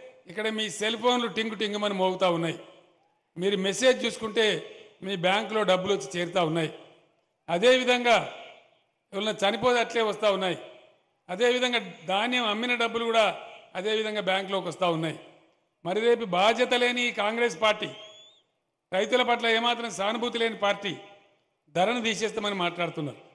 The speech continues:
ధరను తీసేసినట్టయితే మరి డబ్బులు ఎట్లా వస్తాయి రైతు బంధు?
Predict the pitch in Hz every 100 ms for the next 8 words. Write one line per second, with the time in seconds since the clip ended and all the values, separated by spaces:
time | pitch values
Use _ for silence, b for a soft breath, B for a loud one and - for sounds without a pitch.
0 | _ _ _ _ _ - 165 226 262 247
1 | 247 233 247 240 226 220 220 233 208 151
2 | - - - _ _ _ _ 185 185 170
3 | 180 190 240 214 233 220 208 208 196 185
4 | 180 175 160 170 175